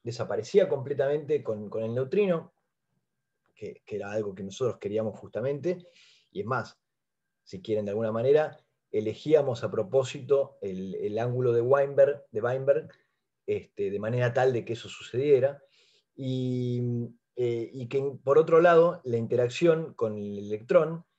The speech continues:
tenía exactamente el mismo peso con la parte left y con la parte right, de manera tal de que reconstruía el término de interacción entre el electrón <clears throat> y el fotón,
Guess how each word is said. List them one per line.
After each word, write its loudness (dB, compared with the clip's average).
tenía 0
exactamente -2
el -4
mismo -6
peso -2
con -2
la -4
parte -4
left 2
y -12
con -6
la -6
parte -2
right, 2
de 0
manera -2
tal 0
de 0
que 0
reconstruía -2
el -14
término -2
de -4
interacción -4
entre -2
el -4
electrón -4
<clears throat> 0
y -2
el -2
fotón, 2